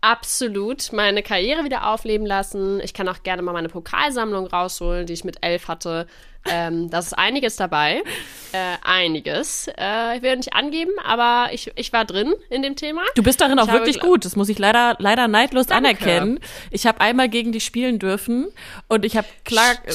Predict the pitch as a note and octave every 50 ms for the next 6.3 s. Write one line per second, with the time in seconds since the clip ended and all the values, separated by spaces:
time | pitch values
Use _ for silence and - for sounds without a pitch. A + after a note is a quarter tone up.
0 | A#3+ B3 A#3+ B3 C#4+ C4 A#3+ G#3+ G3 A3 A3 A3 - - A3 G3 G3+ G3+ A3 G#3
1 | F3+ F3 G3+ A#3+ C4 - - G3 F3 G3 F#3 G3+ F#3 F#3+ - - G#3 A3 G#3+ G#3
2 | - - - F#3+ - G#3 G#3 A3 A3+ A3+ - G#3+ G3 F#3+ F#3+ F#3 F#3 F#3 - -
3 | G3+ F#3+ - F#3+ F3 F#3 F#3 E3+ F3+ F3 - - - F#3 F3 E3+ C4 A3 F3 D3+
4 | D#3+ E3 E3 E3+ E3+ - F3+ F#3 G3+ - G3+ G3+ F3+ F#3 F#3 - F#3 F3 - E3+
5 | F3 B3 C4 - B3 A3 A#3+ A3 F#3+ F#3+ F3 E3+ E3+ E3 E3+ - - - - -
6 | F3+ G3+ - - - -